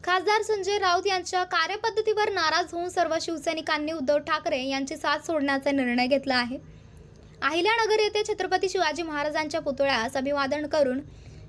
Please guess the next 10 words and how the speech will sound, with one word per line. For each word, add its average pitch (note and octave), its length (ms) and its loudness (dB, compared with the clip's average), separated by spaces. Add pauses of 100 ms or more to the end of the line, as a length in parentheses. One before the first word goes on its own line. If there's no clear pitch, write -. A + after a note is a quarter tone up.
वीस G4+ 200 4
ते A4+ 160 4
तीस G#4 300 4
गाड्या D#4+ 360 2
येऊन D#4 320 -4
शिवसैनिक F#4+ 500 0
मुंबईकडे D#4+ 600 0
रवाना B3 340 0
झाले C4+ 240 2
आहे. B3+ 240 0